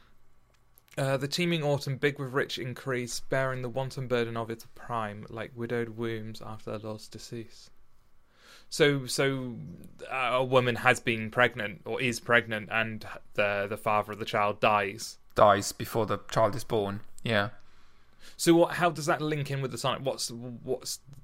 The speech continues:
Speaker 1: the feeling of that then? That's, is that the sadness, or is that, how, how does that link in?
Speaker 2: I'm not quite su-, I'm not, I wouldn't read it as sad.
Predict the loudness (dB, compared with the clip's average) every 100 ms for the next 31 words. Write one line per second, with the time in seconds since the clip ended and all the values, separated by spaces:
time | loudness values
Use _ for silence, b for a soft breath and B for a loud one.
0 | -20 -12 -10 -4 -2 0 -2 -4 -6 -8
1 | -6 -6 -8 -10 -10 -10 -4 -4 -2 -8
2 | -8 0 2 2 -4 -20 -12 -8 -4 2
3 | 2 2 -4 -4 -2 -2 0 2 2 0
4 | -16 -20 -20 -20 -20 -20 -20 -20 -20 -20
5 | -16 -6 0 2 2 2 0 0 -4 -6
6 | -4 -8 -8 -12 -14 -14 -14 -12 -12 -14
7 | -16 -18 -20 -20 -20 -20 -20 -20 -20 B
8 | B B B B B B B B B B
9 | 4 6 6 10 10 12 10 12 12 10
10 | 8 6 2 2 2 0 2 6 6